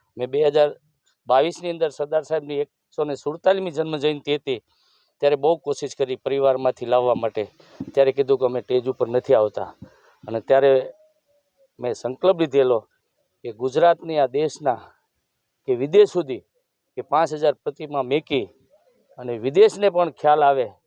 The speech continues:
કે સરદાર સાહેબ હજી ગુજરાતની અંદર જીવિત છે. અને આ સંકલ્પ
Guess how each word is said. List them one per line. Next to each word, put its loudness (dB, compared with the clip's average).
કે -4
સરદાર 0
સાહેબ -6
હજી -12
ગુજરાતની -6
અંદર -10
જીવિત -10
છે. -8
અને 0
આ 4
સંકલ્પ 0